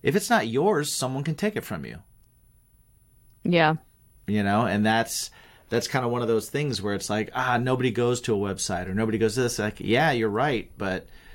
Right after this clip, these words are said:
Speaker 1: you're, you're at least not dependent on fads and trends.
Speaker 2: Yeah. Also,
Speaker 1: Um,
Speaker 2: social, people, like, kinda threaten us, like, as artists all the time, like, social media can go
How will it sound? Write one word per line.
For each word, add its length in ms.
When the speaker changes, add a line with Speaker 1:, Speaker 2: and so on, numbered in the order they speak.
Speaker 1:
you're, 320
you're 420
at 60
least 240
not 260
dependent 720
on 580
fads 880
and 160
trends. 380
Speaker 2:
Yeah. 200
Also, 280
Speaker 1:
Um, 40
Speaker 2:
social, 360
people, 280
like, 220
kinda 240
threaten 340
us, 280
like, 160
as 100
artists 360
all 160
the 60
time, 240
like, 180
social 300
media 300
can 180
go 400